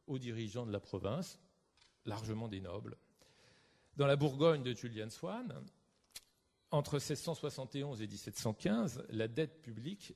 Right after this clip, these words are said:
est multipliée par quatorze. Elle passe de un million à quatorze millions de livres. Eh bien, les créances détenues, euh, les créanciers sont très faiblement une noblesse que l'on pourrait caractériser d'épais, proche, euh, du prince de Condé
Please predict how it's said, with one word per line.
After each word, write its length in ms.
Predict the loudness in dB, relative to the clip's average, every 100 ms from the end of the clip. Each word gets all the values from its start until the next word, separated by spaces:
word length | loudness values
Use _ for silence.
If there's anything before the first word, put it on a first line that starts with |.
| -10
est 60 |
multipliée 540 | -8 -8 -12 -12 -10 -8
par 180 | -8 -6
quatorze. 540 | -8 -6 -10 -10 -16 -20 -16
Elle 120 | -12
passe 260 | -6 -4 -4
de 120 | -6
un 140 | -2 -4
million 520 | -4 -6 -6 -8 -10 -10
à 160 | -10
quatorze 440 | -8 -6 0 0 2
millions 260 | 0 0
de 80 | -2
livres. 320 | -4 -8 -12 _ _ -20 -20 -20 -20 -12 0
Eh 40 |
bien, 300 | 4 6 4 0
les 120 | -2
créances 380 | 2 2 2 2
détenues, 560 | 0 0 0 0 -2 -6
euh, 300 | -6 -4 -4 -8 -12 -18 -20 _ _ _ -8
les 80 | -6
créanciers 500 | 0 0 0 0 -2
sont 320 | 0 -2 -4 -12 _ _ _
très 180 | -4 -2
faiblement 580 | 0 0 -2 -2 -2 -4 -12 _ _ _ _ _ _
une 140 | -4 -2
noblesse 340 | 0 2 0
que 100 | 0
l'on 160 | -2 -2
pourrait 180 | 0 0
caractériser 680 | -2 -4 -4 -4 -2 -2
d'épais, 500 | 0 2 2 2 0
proche, 580 | -2 -2 -2 0 -6 -10 -10
euh, 140 | -8 -8
du 100 | -8
prince 220 | -8 -4 -2
de 100 | -4
Condé 440 | -4 -4 -2 -4